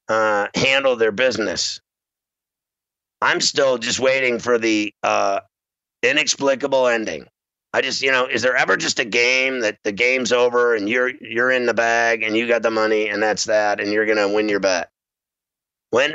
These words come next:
when does that happen easily anymore in the N F L? Besides, like, never. Like yesterday, as I mentioned,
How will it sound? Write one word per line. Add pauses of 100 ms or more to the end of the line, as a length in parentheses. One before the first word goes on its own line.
when
does
that
happen
easily
anymore (140)
in
the
N
F
L? (400)
Besides,
like,
never. (420)
Like
yesterday, (220)
as
I
mentioned,